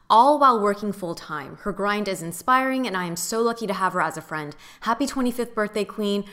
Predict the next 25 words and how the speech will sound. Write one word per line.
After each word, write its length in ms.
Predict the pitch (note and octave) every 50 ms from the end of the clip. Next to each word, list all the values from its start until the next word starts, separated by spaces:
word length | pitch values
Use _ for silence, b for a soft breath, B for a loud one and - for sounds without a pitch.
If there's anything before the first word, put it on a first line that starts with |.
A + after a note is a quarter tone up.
| B B
Her 120 | - - F3+
birthday 480 | F#3+ G3+ G#3 G3+ B3+ B3+ B3+ C4 A3 -
was 320 | - E3 F3 F3+ F3+ F3 -
October 360 | F3 E3+ - - F3+ F3+ F3+
fifteenth, 480 | F3 - E3+ D#3+ - - D#3+ D3+ C#3+
so 140 | - - D#3
happy 360 | D3+ - - G3 F#3+ - A#3+
belated, 500 | A#3 G3 F#3+ F3+ F3+ F3+ F#3+ F3+ E3+ C#3
Susie. 460 | - D#3+ F3 E3+ - E3 - - F3 B B B B B B B -
From 140 | - A3 A3
Michelle 300 | A3 A3 - C#4 C#4+ D4
to 120 | D4+ C4+
Jessica 400 | - G#3 G3+ - - - A3+ G#3+
in 100 | F#3+ F#3+
Houston, 340 | F3+ - A3 G#3+ - C4+ C4
Texas, 500 | B3 F#3+ D#3+ - - F3 E3 E3+ - B B B B B B B -
thanks 200 | A#3+ C4 D4 C#4
for 140 | - D#4 C#4
being 160 | C#4 C#4+ D4
such 300 | C#4+ - A#3 A3 A3 -
an 80 | A#3 A3+
amazing 360 | G#3+ G3+ G3 F#3+ G3 F#3+ F#3+
friend 400 | F#3+ F#3+ F#3+ F#3 F3+ F3+ F#3 - -
and 400 | F#3 F3+ F3 F3 E3+ E3+ - -
badass 520 | F3+ F#3+ G3+ A3+ A3 - F3+ F#3 F#3 F3+